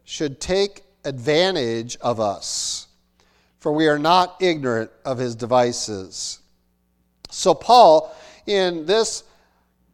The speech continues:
occasion where we are engaging in trying to rescue one of our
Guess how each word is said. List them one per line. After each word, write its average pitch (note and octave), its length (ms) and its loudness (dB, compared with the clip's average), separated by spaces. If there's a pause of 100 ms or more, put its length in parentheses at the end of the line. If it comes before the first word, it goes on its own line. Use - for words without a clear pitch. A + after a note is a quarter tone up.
(1300)
occasion G#3 840 2
where F3 140 0
we F3 180 2
are E3+ 140 6
engaging F3+ 680 0
in F#3 120 -2
trying F#3 280 2
to E3 60 -4
rescue F3 520 0
one E3+ 240 4
of E3+ 100 2
our D#3 360 6